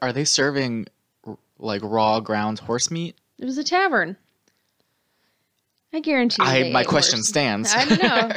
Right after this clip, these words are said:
Speaker 1: <laughs>
Speaker 2: I'm sure they ate horse meat back in the day.
Speaker 1: They need a better P R person.
Speaker 2: Hey, I don't make the rules. <laughs> So,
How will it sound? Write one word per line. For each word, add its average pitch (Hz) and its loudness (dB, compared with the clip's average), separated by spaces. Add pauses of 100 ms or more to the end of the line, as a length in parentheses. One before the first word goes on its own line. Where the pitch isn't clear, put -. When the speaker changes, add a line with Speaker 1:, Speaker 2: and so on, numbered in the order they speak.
(340)
Speaker 1:
<laughs> - -20
Speaker 2:
I'm 349 -8
sure 392 -4
they 349 2
ate 220 2
horse 202 -4
meat 196 -12
back 190 -14
in 185 -14
the 180 -12
day. 185 -10 (380)
Speaker 1:
They 120 0
need 127 0
a 87 2
better 95 0
P - -8
R 104 0
person. 71 -10 (380)
Speaker 2:
Hey, - -12 (220)
I 208 -12
don't 196 -6
make 175 -8
the - -12
rules. 196 -8
<laughs> 381 -4
So, 262 0